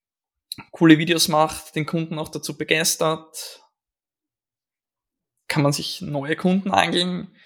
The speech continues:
seinen Waschpark natürlich auch online gut promoten und ja, wenn man dadurch den ein oder anderen neuen Waschkunden findet, ist das sicher für den Kunden ein sehr gelungenes Highlight.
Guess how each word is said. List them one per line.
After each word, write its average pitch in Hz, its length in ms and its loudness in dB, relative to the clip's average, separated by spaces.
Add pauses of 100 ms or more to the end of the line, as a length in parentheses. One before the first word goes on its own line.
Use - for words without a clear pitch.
(680)
seinen 180 200 4
Waschpark 214 400 4
natürlich 180 400 0
auch 156 600 -4 (280)
online 165 420 0
gut 156 240 -6
promoten 165 600 0
und - 840 -10
ja, 180 520 2 (520)
wenn 151 120 0
man 160 100 0
dadurch 160 360 -2
den 160 120 -2
ein 156 180 2
oder 160 160 4
anderen 156 220 -4
neuen 147 240 -4
Waschkunden 160 720 -2
findet, 202 580 0 (880)
ist 165 180 -2
das 160 100 -2
sicher 170 220 2
für 185 80 -6
den 165 100 -6
Kunden 165 360 -6
ein 151 520 -8
sehr - 260 -2
gelungenes 151 440 -2
Highlight. - 580 -4